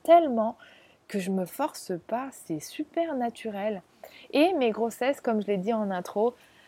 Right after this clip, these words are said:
m'ont tellement, tellement, tellement réconciliée avec mon petit ventre. Euh, je me suis tellement sentie bien dans mes grossesses, j'ai tellement réalisé à quel point mon corps était exceptionnel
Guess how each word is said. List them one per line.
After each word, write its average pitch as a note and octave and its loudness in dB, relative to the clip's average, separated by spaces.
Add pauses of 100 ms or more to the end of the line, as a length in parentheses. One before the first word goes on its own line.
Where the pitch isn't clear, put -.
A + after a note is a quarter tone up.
(100)
m'ont G#3+ 4 (100)
tellement, D#4+ 4
tellement, C4+ -2
tellement B3 0
réconciliée A3 -2
avec G3 -2
mon G3 -2
petit - -4
ventre. A#3 -4 (420)
Euh, F3+ 0 (800)
je F#3+ -2
me C4+ 4
suis C#4+ 2
tellement D4+ 4
sentie G#3+ -6
bien F3+ -6
dans F3 -6
mes E3+ -6
grossesses, F3+ -4
j'ai F#3 -8
tellement C#4 -2
réalisé A3 0
à G#3 2 (160)
quel G3 0
point C#4+ -2
mon G3 -2
corps A#3+ 0
était G3 -2
exceptionnel A3+ 0